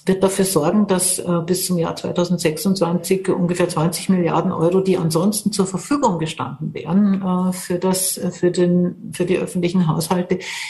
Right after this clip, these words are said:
eben nicht mehr zur Verfügung stehen. Umso wichtiger ist es jetzt wirklich darauf zu achten, effizienter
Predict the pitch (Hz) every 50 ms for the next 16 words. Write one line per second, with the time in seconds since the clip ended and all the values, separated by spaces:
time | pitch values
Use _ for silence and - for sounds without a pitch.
0 | - - - 233 226 220 226 214 - - 202 180 - - - 147 - 151 - -
1 | - 127 127 - - - - - - - - - - 214 196 202 196 220 208 180
2 | 175 202 233 226 - - 254 - 247 233 - - 196 - 208 196 - 185 180 180
3 | - - 160 170 208 214 220 233 208 - - 170 165 - - - 185 - - -
4 | 156 - - - 175 170 - - - - - - - 180 160 - 185 180 - -
5 | 170 180 190 - - 196 190 190 - -